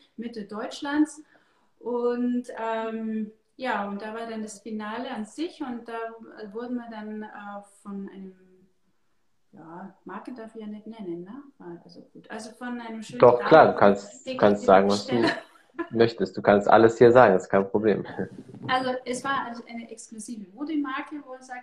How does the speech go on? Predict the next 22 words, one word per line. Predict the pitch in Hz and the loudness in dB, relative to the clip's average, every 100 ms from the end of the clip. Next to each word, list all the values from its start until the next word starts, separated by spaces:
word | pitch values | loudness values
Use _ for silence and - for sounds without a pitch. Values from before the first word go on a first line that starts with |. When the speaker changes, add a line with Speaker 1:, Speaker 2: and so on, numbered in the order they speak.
| - 208 | -16 -10
Speaker 1:
ja, | 202 220 285 - - _ | -6 -4 -6 -10 -20 _
ist | 233 233 | -14 -12
jetzt | 233 | -12
nicht | 240 - | -14 -10
unbedingt | 254 240 214 214 | -8 -8 -8 -10
so | 233 208 - | -12 -14 -14
ganz | - 247 254 262 | -10 -10 -10 -10
meins, | 247 262 285 302 - | -8 -2 -2 -2 -4
weil | 226 240 | -10 -10
es | 240 | -10
ein | 233 | -12
bisschen | 226 208 196 190 | -12 -10 -10 -12
sehr | 208 214 | -12 -12
fraulich | - 214 233 269 - 233 | -10 -10 -10 -10 -14 -16
ist, | 254 - | -16 -14
aber | 208 214 208 | -14 -12 -14
es | 202 | -16
ist, | 202 - - | -16 -18 -16
äh, | - 190 190 185 190 | -12 -12 -12 -14 -12
ja, | 185 220 233 233 _ _ _ | -8 -8 -8 -12 _ _ _
schon | 220 233 233 - _ _ _ _ _ _ _ | -12 -10 -10 -14 _ _ _ _ _ _ _
eine | 202 202 | -8 -8